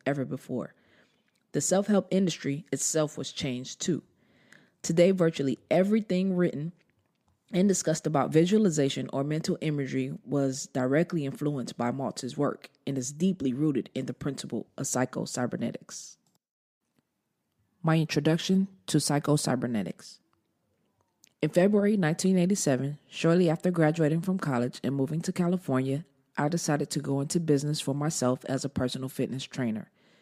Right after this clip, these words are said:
Because I had won a national title in college wrestling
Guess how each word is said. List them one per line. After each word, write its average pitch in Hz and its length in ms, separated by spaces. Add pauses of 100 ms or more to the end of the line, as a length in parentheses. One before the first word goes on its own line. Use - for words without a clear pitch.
(320)
Because 180 280
I 196 80
had 220 160
won 175 160
a 151 40
national 147 360
title 131 340
in 135 120
college 131 380
wrestling 135 460